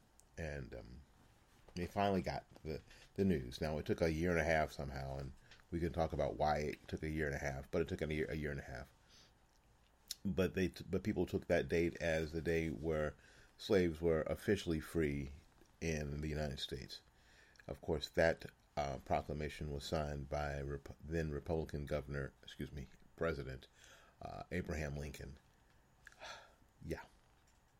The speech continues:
So that's a, that's a thumbnail sketch of what Juneteenth is all about, if you were interested. You know, it's, it's, it's funny. Um, the, the, the title of this is, yeah, uh,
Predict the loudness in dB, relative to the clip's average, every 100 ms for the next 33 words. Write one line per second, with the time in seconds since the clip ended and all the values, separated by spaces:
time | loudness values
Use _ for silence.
0 | _ _ _ _ _ -20 _ -20 2 4
1 | 4 4 2 2 -2 2 4 4 2 -2
2 | 0 2 4 4 0 -2 -2 -2 -2 -6
3 | -16 -16 -20 -20 -20 -20 -6 -4 -2 -2
4 | -2 -2 -4 -4 -6 -8 -4 -4 -4 -4
5 | -8 -8 -14 -20 -20 -12 -2 -2 2 2
6 | 4 2 2 -2 -2 -6 -6 -16 -20 -20
7 | -20 -20 -20 -20 -20 -20 -20 -20 -20 -20
8 | -20 -20 -20 -20 -20 -20 _ 6 8 8
9 | 6 0 -4 0 0 0 -4 0 0 0
10 | -4 -8 -2 0 0 -2 0 0 -4 -4
11 | -4 -2 2 8 8 8 6 0 0 -2
12 | -2 -4 -4 -6 -14 -20 -20 -20 -20 -2
13 | 6 10 8 6 -6 -14 -2 2 2 0